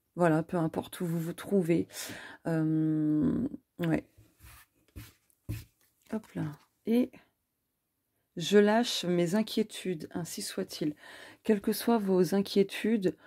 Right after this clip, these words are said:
euh, quel que soit le domaine touché d'ailleurs, euh, voilà, vous allez réussir à lâcher ça parce qu'il y aura des choses qui vont se passer et qui vont vous permettre justement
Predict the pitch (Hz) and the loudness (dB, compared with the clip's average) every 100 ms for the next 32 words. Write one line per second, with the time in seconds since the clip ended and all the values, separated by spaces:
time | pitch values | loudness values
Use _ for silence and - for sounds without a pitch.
0 | - - - 180 165 165 180 165 160 - | -20 -20 -6 -2 -2 -2 -4 -4 -6 -2
1 | 170 156 165 165 175 175 160 156 165 - | 0 0 2 2 2 2 0 -2 -4 -2
2 | 208 185 190 233 - - - - - - | 2 2 2 -2 -6 -20 -20 -18 -6 -2
3 | - - - 185 165 - 160 156 175 185 | -2 -4 -2 2 2 0 -4 2 2 4
4 | 202 196 220 190 165 160 160 - 202 208 | 2 2 0 2 2 0 -2 0 2 2
5 | 214 175 - 185 170 160 151 151 196 - | 0 -4 -4 -2 0 2 0 0 -4 -6
6 | 160 160 160 151 - 170 165 202 - 180 | -4 -2 -2 -4 -4 -6 0 0 2 0
7 | - - 175 180 156 151 175 180 202 - | -2 -6 -2 -2 -4 -4 -2 -2 -4 -8
8 | 160 156 - 165 170 196 | -8 -8 -6 -4 -2 -4